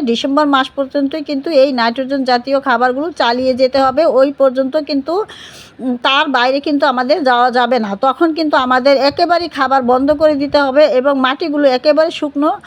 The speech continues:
আহ, করে রাখতে হবে। প্রয়োজন না হলে কোনোভাবেই কিন্তু আমরা মাটিগুলো খোঁচাবো না, একদম কোনোভাবেই পানি দেওয়া যাবে না। আর এই ভুলগুলো আমরা বেশিরভাগ বাগানিরা করে থাকি।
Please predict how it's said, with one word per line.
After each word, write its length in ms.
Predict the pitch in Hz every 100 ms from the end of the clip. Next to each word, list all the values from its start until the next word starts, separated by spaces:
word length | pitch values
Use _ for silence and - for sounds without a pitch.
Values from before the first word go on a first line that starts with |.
| - - - -
আহ, 340 | 254 254 247 240
করে 220 | 320 302 370
রাখতে 320 | 277 - -
হবে। 260 | 233 202 202 196 - -
প্রয়োজন 440 | 320 392 330 381 349
না 160 | 311
হলে 220 | 277 320 370
কোনোভাবেই 560 | - 311 294 262 262 285
কিন্তু 260 | 302 277
আমরা 260 | 311 247 269
মাটিগুলো 480 | 254 254 277 254 262
খোঁচাবো 500 | 254 277 277 311 285 302 302
না, 120 | 330 403
একদম 480 | 294 240 220 294 349
কোনোভাবেই 600 | 392 269 262 254 240 254 339
পানি 300 | 247 226 247
দেওয়া 220 | 240 254
যাবে 300 | 247 208 196
না। 140 | 190 214 - - -
আর 180 | 247 277
এই 220 | 269 330 349
ভুলগুলো 440 | 320 320 330 330
আমরা 280 | 285 262 277
বেশিরভাগ 540 | 247 269 339 311 302 269
বাগানিরা 580 | 247 247 277 294 294
করে 280 | 294 277 254
থাকি। 340 | 262 240 220